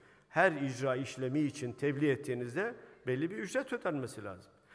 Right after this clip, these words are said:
Aynı işi P T T memuru yaptığı zaman aylık alıyor mu? Alıyor.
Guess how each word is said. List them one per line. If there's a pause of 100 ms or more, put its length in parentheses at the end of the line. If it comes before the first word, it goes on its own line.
(280)
Aynı
işi
P
T
T
memuru
yaptığı
zaman
aylık
alıyor
mu? (500)
Alıyor.